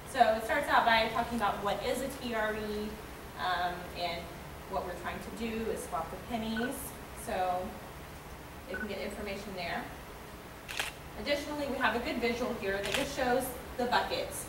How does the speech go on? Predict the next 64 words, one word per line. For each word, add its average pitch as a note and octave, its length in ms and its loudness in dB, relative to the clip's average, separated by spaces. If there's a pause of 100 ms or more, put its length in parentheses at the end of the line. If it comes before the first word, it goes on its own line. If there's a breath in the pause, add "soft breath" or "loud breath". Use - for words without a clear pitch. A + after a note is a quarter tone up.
So G#3 160 0
we're G3 240 -2
moving G#3+ 240 -4
the G3+ 160 -4
pennies G3+ 240 -4
from D#4 220 0
the B3 100 0
I G#3 160 2
N G3 60 0
S F#3 240 0
bucket - 340 0
over A3+ 200 2
to - 180 -4
the F#3 140 -4
M F3+ 120 -2
and F#3+ 140 -2
O G3 80 -2
bucket. G3 440 0 (600)
And E3+ 240 -4 (400)
aga-, F#3 340 -6
again, F#3+ 380 -2
the F#3 80 -2
visual F#3 340 -2
that, E3+ 320 -2
um, E3 220 -2 (180)
we G3 100 -4
went F3 140 -2
over E3 160 -4 (140)
earlier G3 260 -2
where E3+ 140 -2
we're E3 240 -4
swapping - 260 2
the - 160 -8
pennies F#3 220 -6
from F#3 160 -8
the - 20 -4
I E3+ 160 -2
N E3 160 0
S - 140 -4
and - 100 -6
just A#3+ 160 0
moving F3 320 -8
them E3 160 -6
up - 80 -8
to - 160 -10
the E3+ 80 -6
M D#3+ 80 -6
and D#3+ 160 -6
O - 40 -2
to - 340 -8
keep A#3+ 160 -4
the G3+ 100 -6
total - 320 -2 (220)
tax - 260 -4
rate. - 240 -6
So G3+ 160 0 (400)
whether A3+ 160 10
or A3 80 0
not G3+ 240 2
the G3 80 -2
election F#3 400 -2
passes G3 320 4
or - 160 -2
fails, D4 480 4